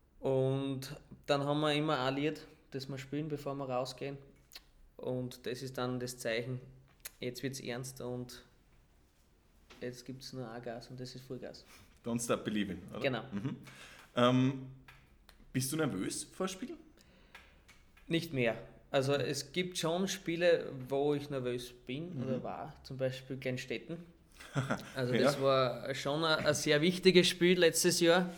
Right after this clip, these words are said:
Speaker 1: ähm, auswärts und da bin ich schon nervös. Und, äh, aber ein bisschen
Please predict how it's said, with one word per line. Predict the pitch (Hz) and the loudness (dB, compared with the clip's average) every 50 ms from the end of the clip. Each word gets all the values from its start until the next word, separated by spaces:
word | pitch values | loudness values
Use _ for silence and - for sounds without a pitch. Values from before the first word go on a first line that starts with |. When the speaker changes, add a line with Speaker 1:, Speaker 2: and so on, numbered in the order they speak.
| - - - - - - - - | -12 -16 -20 -20 -20 -20 -16 -6
Speaker 1:
ähm, | - 139 139 135 139 143 | -2 0 0 0 0 0
auswärts | - - 139 147 139 127 139 156 156 151 - - | 0 2 2 2 2 2 4 4 4 4 2 -2
und | 143 143 131 123 - - | -4 -4 -4 -6 -2 -2
da | 143 | -2
bin | 127 - 147 143 | 0 0 -2 -2
ich | 143 139 | 0 -2
schon | - 139 135 | -2 -2 0
nervös. | 143 143 120 113 113 117 - - | -2 -2 0 -2 -2 -4 -4 -8
Und, | - - - - 120 117 - - | -10 -10 -10 -10 -10 -10 -12 -14
äh, | - 76 - - 101 - - - _ - | -14 -14 -14 -14 -16 -18 -20 -20 _ -6
aber | 123 127 123 | -4 -4 -2
ein | 123 120 | -4 -4
bisschen | - 135 131 131 135 127 | -6 -6 -4 -4 -4 -6